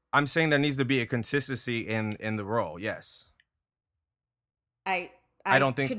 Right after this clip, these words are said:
Speaker 1: I don't,
Speaker 2: not
Speaker 1: and I don't think that
Speaker 2: disagree
Speaker 1: that's
Speaker 2: more with what movies can do. I don't think they have to be consistent at all.
Speaker 1: But again, like, had you taken,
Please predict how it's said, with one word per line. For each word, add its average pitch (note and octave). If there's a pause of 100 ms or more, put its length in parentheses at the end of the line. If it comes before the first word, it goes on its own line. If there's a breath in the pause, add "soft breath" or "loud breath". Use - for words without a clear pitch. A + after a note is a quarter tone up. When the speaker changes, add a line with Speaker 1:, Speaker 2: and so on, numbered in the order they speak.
Speaker 1:
I C3
don't, C#3
Speaker 2:
not -
Speaker 1:
and B2+
I B2+
don't C3
think B2+
that B2
Speaker 2:
disagree A#2
Speaker 1:
that's A#2
Speaker 2:
more D#3+ (140)
with E3 (220)
what E3+
movies E3+
can D3+
do. C3 (2000)
I F3+
don't F#3
think F#3
they F#3
have E3+
to F#3+
be F3+
consistent E3
at D3+
all. - (340)
Speaker 1:
But D3
again, A#2+
like, G2+ (680)
had B2+
you B2+
taken, B2